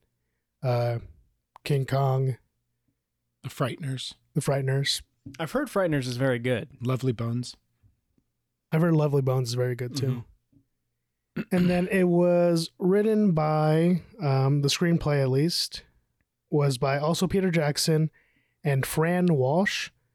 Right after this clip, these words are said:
Speaker 1: who looks like works with Peter Jackson on everything that he does. So she also did all of the Lord of the Rings, King Kong, The Hobbit, Lovely Bones.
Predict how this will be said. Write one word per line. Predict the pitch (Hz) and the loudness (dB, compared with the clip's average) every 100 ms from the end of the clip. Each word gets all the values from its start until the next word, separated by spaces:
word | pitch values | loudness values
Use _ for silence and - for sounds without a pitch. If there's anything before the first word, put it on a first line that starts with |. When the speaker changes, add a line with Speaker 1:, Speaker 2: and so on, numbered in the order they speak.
| _ _ _ _ _ - | _ _ _ _ _ 0
Speaker 1:
who | 175 | 2
looks | 170 - | 2 0
like | 156 143 | -2 -2
works | 151 151 - | 0 0 0
with | 160 151 | 0 0
Peter | - 160 143 | 0 -2 0
Jackson | 143 135 - 143 | -2 -2 -2 0
on | 131 | 0
everything | 135 131 147 160 165 185 - | 0 0 0 0 -2 -4 -4
that | 131 127 | -2 0
he | 147 | 2
does. | 139 156 165 | 2 -2 -4
So | - - - 143 | -8 -8 -4 -2
she | - 143 | 0 0
also | 135 156 | 0 -2
did | 143 135 | -2 0
all | 135 | 0
of | 135 | 0
the | 135 | 0
Lord | 135 135 | 2 2
of | |
the | 135 | 2
Rings, | 139 165 160 160 156 - - - | 2 2 4 4 2 0 -6 -6
King | - 131 | -4 -4
Kong, | 123 165 160 156 156 - _ _ _ _ _ _ _ - | -2 0 2 2 2 -2 _ _ _ _ _ _ _ -4
The | 131 | -2
Hobbit, | 143 139 131 131 127 _ _ _ _ _ - | 0 -2 0 0 -2 _ _ _ _ _ -2
Lovely | 147 131 127 | 0 0 0
Bones. | 123 139 143 143 139 127 - - | 0 2 2 2 2 0 -2 -4